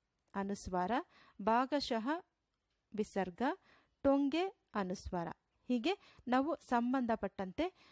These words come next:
ಆ, ಪದಕ್ಕೆ ನಾವು ಯಾವುದಕ್ಕೆ ಚೌಕ ಹಾಕ್ಬೇಕು, ಯಾವುದಕ್ಕೆ ವೃತ್ತ ಹಾಕ್ಬೇಕು ಎಂಬುದಾಗಿ ಮಕ್ಕಳಿಗೆ ತಿಳಿಸ್ಕೊಟ್ಟು, ಅಂತಹ ಆಕ್ಟಿವಿಟಿ ಮುಖಾಂತರ ಕೂಡನೂ ನಾವು ಭಾಷೆಯ ಸಂಪತ್ತನ್ನ ಹೆಚ್ಚು ಮಾಡ್ಬೋದು ಮಕ್ಕಳಲ್ಲಿ. ಇನ್ನು ಕಡೆದಾಗಿ, ಆ, ಪದಗಳನ್ನ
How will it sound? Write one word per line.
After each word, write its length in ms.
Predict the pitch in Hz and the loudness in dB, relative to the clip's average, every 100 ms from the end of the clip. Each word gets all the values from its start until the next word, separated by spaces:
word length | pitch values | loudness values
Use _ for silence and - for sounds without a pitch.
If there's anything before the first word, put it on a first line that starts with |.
| - - | -12 0
ಆ, 220 | 240 240 | 2 2
ಪದಕ್ಕೆ 680 | 220 254 240 294 - 311 427 | 2 2 2 0 -2 -4 -4
ನಾವು 340 | 220 214 262 - | -4 -2 -2 -4
ಯಾವುದಕ್ಕೆ 560 | 214 202 220 233 - | 0 2 0 -2 -6
ಚೌಕ 420 | 254 - 202 202 220 | -6 -2 -2 0 -2
ಹಾಕ್ಬೇಕು, 500 | 190 - - - 269 | -2 -2 -6 -4 -2
ಯಾವುದಕ್ಕೆ 580 | 220 190 185 208 - | 0 0 0 -4 -4
ವೃತ್ತ 380 | 185 190 233 - | -4 -2 -6 0
ಹಾಕ್ಬೇಕು 720 | 247 202 175 175 - 180 214 - | 0 0 -4 -8 -6 -10 -10 -8
ಎಂಬುದಾಗಿ 500 | 208 190 185 180 175 | -4 -2 0 -2 -4
ಮಕ್ಕಳಿಗೆ 420 | 180 - 190 185 | -10 -6 -6 -4
ತಿಳಿಸ್ಕೊಟ್ಟು, 680 | 190 175 175 - 180 - 370 - - - | -6 -8 -10 -10 -8 -2 -4 -4 -18 -4
ಅಂತಹ 320 | 269 277 240 220 - | -2 0 2 2 0
ಆಕ್ಟಿವಿಟಿ 800 | 208 - 208 196 _ _ - 196 | -4 -4 -2 -4 _ _ -8 -6
ಮುಖಾಂತರ 520 | 185 - 190 233 262 | -6 -4 -2 -2 -2
ಕೂಡನೂ 600 | 247 - 196 185 180 240 381 - - | -2 -2 -2 -2 -2 -2 -4 -14 -8
ನಾವು 160 | 196 185 | -2 -2
ಭಾಷೆಯ 380 | 175 180 - 180 | 0 -4 -4 -8
ಸಂಪತ್ತನ್ನ 560 | - 175 180 - 196 277 - | -8 -10 -10 -8 -6 -6 -6
ಹೆಚ್ಚು 280 | 190 - | -8 -8
ಮಾಡ್ಬೋದು 420 | 196 180 175 180 269 | -6 -6 -4 -4 -2
ಮಕ್ಕಳಲ್ಲಿ. 640 | 202 - 180 170 170 233 _ _ - - - | -4 -4 -6 -6 -8 -16 _ _ -20 -20 -6
ಇನ್ನು 220 | 220 339 | 2 2
ಕಡೆದಾಗಿ, 680 | 392 220 214 220 208 254 381 - - - | 2 2 2 4 2 2 -2 -6 -14 -2
ಆ, 260 | 233 226 | 2 2
ಪದಗಳನ್ನ 720 | 214 220 214 302 302 294 285 | 2 2 2 0 -2 -2 -2